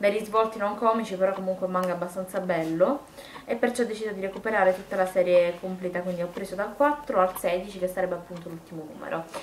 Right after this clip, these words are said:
e i primi tre ce l'avevo già a casa, perciò la serie completa di Boku Raga Ita. Mi piacciono tantissimo le copertine, forse per dirla tutta, la copertina, dirla tutta, scusate, la copertina invece di più,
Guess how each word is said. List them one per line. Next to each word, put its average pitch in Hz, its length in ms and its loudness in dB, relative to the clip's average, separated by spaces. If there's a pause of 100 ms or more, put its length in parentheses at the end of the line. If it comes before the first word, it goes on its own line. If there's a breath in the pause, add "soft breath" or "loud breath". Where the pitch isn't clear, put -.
(240 loud breath)
e 202 120 4
i 196 40 4
primi 202 180 -4
tre 202 160 2
ce 202 80 -2
l'avevo 175 240 2
già 226 120 4
a 254 40 0
casa, 175 300 0
perciò 196 320 0
la 190 80 6
serie 185 200 4
completa 190 360 -2
di 185 260 -4
Boku 185 320 -4
Raga 175 240 0
Ita. 165 300 -6
Mi 175 80 -6
piacciono 202 320 -10
tantissimo 196 340 -4
le 185 140 0
copertine, 233 480 6
forse - 420 0 (320 loud breath)
per 202 180 4
dirla 214 460 0
tutta, 285 460 0
la 233 100 6
copertina, 214 1400 -4
dirla 202 360 -4
tutta, 214 340 -10
scusate, 202 300 0
la 185 80 2
copertina 240 400 -4
invece 240 260 -4
di 220 80 -10
più, 277 260 -4